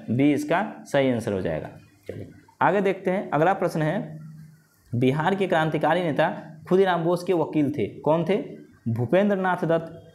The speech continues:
त्रिलोचन सिंह, अमित नाथ दास या कालिदास वसु।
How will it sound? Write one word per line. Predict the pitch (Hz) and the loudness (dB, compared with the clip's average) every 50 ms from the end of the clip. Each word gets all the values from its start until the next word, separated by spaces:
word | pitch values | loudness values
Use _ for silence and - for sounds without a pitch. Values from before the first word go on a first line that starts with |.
| _ _ _ | _ _ _
त्रिलोचन | 151 151 147 147 151 147 151 202 208 | 2 4 4 4 4 2 0 0 -2
सिंह, | 180 - 175 165 165 165 175 - - - - _ _ _ _ _ _ _ - | 0 0 -2 -2 -2 -4 -6 -10 -14 -18 -20 _ _ _ _ _ _ _ 0
अमित | 143 156 180 214 202 208 | 2 2 4 2 2 2
नाथ | 190 175 165 160 - 165 | 2 2 0 0 0 0
दास | 147 151 151 151 151 - - - - | 2 2 2 0 -2 -6 -12 -4 0
या | 151 156 | 0 0
कालिदास | 151 151 147 147 151 151 160 175 208 202 - - - - 123 | 2 2 2 2 4 2 2 2 0 -2 -4 -10 -12 -8 -2
वसु। | 123 131 139 139 - 123 98 - - | 0 0 0 2 0 -2 -4 -4 -6